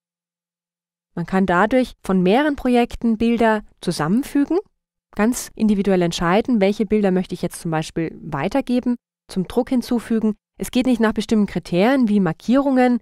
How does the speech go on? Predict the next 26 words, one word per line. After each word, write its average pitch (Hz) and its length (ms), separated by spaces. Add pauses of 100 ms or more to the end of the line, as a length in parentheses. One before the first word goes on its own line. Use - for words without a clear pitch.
oder 185 360
nach 165 140
Bewertungen, 214 640
sondern 202 260
ich 180 100
selber 247 260
entscheide, 202 500
was 185 220
liegt 202 200
in 185 120
diesem 180 260
Album. 147 420 (1120)
Wenn 220 120
ich 254 80
das 247 140
Album 214 600
jetzt 180 360
rauslegen 202 540
möchte - 280
aus 214 160
dem 214 140
Ordner, 202 340
ist - 140
das 185 160
nicht 175 220
möglich. - 420